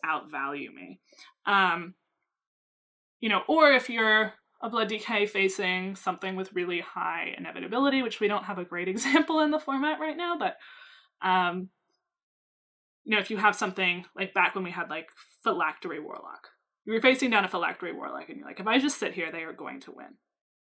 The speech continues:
Right? You can't out-heal a Phylactery <laughs> Warlock. So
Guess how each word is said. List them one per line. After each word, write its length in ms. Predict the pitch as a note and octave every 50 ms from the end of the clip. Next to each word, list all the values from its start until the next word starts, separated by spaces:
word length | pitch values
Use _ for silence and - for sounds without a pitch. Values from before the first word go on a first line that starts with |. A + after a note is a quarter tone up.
| _
Right? 120 | - - -
You 80 | G3+
can't 240 | G3 - A#3+ A3+ A3 -
out-heal 440 | - G3 G3 F#3+ G3 - G3 E3+ D3+
a 60 | A#2
Phylactery 600 | - - E3+ C#3+ D#3+ E3+ - - B3+ C#4 D#4+ E4+
<laughs> 40 | D#4
Warlock. 500 | C#4+ C#4+ D4+ D#4 F#4 E4+ G4 G#4 - - - - - - - - - -
So 460 | A3+ - - A3+ G#3+ G#3 G#3 G3+ F#3+